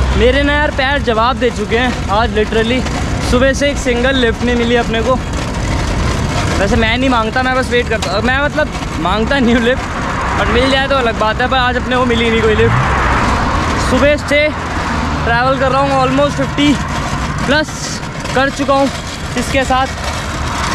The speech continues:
बाकी अब बिल्कुल भी यार,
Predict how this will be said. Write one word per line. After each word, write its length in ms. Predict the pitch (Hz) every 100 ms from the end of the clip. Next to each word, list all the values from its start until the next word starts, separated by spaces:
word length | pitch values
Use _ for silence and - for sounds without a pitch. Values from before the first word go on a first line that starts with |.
| - - - - - - - - - - - - 269 285 -
बाकी 260 | 233 - 285
अब 160 | 240
बिल्कुल 400 | 269 269 277 294
भी 160 | 269 285
यार, 180 | 277